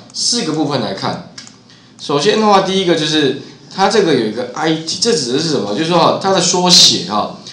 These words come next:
那我要怎么样知道说，第一个，这个 hotel 它的缩写，那我必须到哪里呢？到 hotel 这个页面，其实就有一个对照表，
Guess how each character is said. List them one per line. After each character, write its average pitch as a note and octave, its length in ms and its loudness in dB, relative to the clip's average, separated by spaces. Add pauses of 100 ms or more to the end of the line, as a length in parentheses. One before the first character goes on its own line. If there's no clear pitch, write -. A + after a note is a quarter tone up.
(260)
那 A#3 160 4
我 D3+ 240 4
要 F#3 200 6
怎 C3 120 -2
么 B2 100 0
样 E3 140 4
知 D#3 140 -2
道 D#3 180 4
说， D3 600 0 (340)
第 G3+ 160 0
一 F#3 60 0
个， E3 340 2 (480)
这 A3 200 2
个 F#3 100 2
hotel E3 400 2
它 D3 140 -2
的 B2+ 60 0
缩 B2 260 -2
写， G2+ 260 0 (400)
那 G3 180 4
我 C3+ 120 2
必 E3+ 100 0
须 D#3 220 -2
到 D#3+ 220 2
哪 A2+ 160 -2
里 A2+ 120 -4
呢？ G2 140 -6 (240)
到 F#3+ 140 2
hotel E3 380 2
这 C#3+ 100 0
个 C#3 60 2
页 C3+ 200 4
面， C3 380 -2 (120)
其 G#3 140 -4
实 A#3 100 -4
就 A#3 80 2
有 A3 60 6
一 - 20 6
个 E3+ 80 2
对 F3+ 180 6
照 D3 200 2
表， - 200 -8